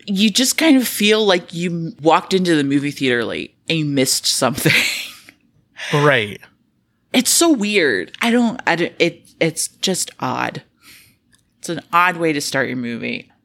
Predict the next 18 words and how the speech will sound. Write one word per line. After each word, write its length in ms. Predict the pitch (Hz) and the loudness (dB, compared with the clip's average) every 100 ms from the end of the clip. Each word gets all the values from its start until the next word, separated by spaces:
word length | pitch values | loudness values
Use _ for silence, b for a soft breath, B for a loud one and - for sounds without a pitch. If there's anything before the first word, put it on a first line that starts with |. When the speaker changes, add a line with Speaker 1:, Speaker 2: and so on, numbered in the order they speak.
| - | -8
Speaker 1:
I'm 100 | 143 | -2
not 140 | 170 143 | 0 2
mad 240 | 139 277 | 0 2
at 240 | 151 110 92 | 2 2 0
it, 300 | 87 - _ _ - | -2 -4 _ _ 0
but 300 | 127 101 - _ - | 0 0 -4 _ -14
it's 180 | 131 - | -10 -10
strange. 720 | - _ - - - - - _ _ - | -10 _ -16 -14 -16 -18 -20 _ _ -2
Speaker 2:
It 180 | 190 - | 0 2
sets 260 | 254 - | -2 0
up 160 | 339 254 | -2 2
everything 400 | 214 202 190 175 | 0 2 -2 -2
pretty 220 | 196 160 | -4 -4
well. 340 | 139 127 113 - | -2 -2 -2 -4
It 140 | 147 - | -4 0
sets 340 | - 202 - | 0 0 0
up 200 | 233 - - | -2 -2 -4
that 300 | 180 170 | 0 0